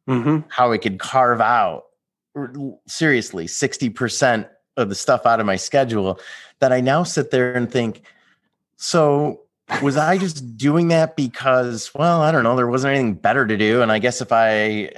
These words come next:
Speaker 2: uh, have, if my schedule feels full, then I feel like I'm, you know, doing well, or I'm doing everything that I should be," you know? But, like, now I re-, realized, "Oh, so this is really the only forty percent that really mattered.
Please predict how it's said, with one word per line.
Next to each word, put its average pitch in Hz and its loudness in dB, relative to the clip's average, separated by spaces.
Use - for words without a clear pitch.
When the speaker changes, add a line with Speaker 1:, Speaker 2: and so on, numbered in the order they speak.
Speaker 2:
uh, 98 -6
have, 120 -2
if 113 -4
my 123 0
schedule 127 0
feels 117 -2
full, 113 2
then 107 2
I 101 2
feel 95 -2
like 92 -2
I'm, 92 -4
you 92 -6
know, 90 -4
doing 110 2
well, 85 4
or 87 2
I'm 87 0
doing 101 0
everything 92 -2
that 87 0
I 85 -2
should 98 -6
be," 82 -6
you 90 -6
know? 90 0
But, 101 -6
like, 110 -2
now 123 4
I 120 4
re-, 107 -2
realized, 104 2
"Oh, 220 0
so 160 -4
this 175 -2
is 147 -2
really 147 2
the 120 2
only 117 2
forty 110 -2
percent 95 -4
that - -8
really 117 0
mattered. 73 0